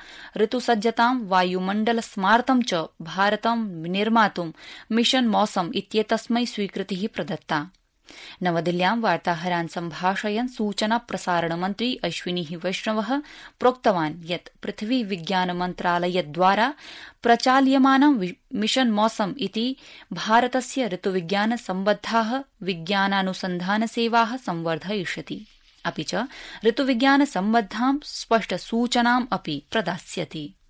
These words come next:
वाणिज्योद्योग मन्त्री पीयूष गोयलः ह्यः नवदिल्ल्याम्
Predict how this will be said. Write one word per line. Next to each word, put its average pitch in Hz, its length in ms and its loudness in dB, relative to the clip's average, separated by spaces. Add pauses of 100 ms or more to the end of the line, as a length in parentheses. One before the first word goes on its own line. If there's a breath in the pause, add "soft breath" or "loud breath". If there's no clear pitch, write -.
(380)
वाणिज्योद्योग 262 880 4
मन्त्री 226 540 0
पीयूष 196 460 -4
गोयलः 180 720 0
ह्यः 202 360 0
नवदिल्ल्याम् 196 640 -2